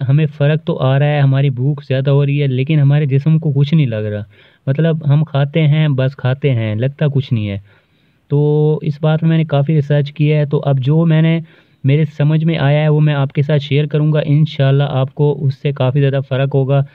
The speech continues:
आप बिल्कुल भी अब कमज़ोर और पतले नहीं रहेंगे। अगर आपका जिस्म बहुत ज़्यादा कमज़ोर है,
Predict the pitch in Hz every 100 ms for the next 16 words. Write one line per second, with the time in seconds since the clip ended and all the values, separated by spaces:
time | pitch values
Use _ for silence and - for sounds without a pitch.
0 | _ _ _ _ _ 135 139 143 - 139
1 | 143 151 151 151 156 139 139 131 117 139
2 | 151 - 135 - 127 143 147 117 131 143
3 | 143 143 147 139 131 135 135 139 123 127
4 | 143 135 139 139 131 117 127 135 143 143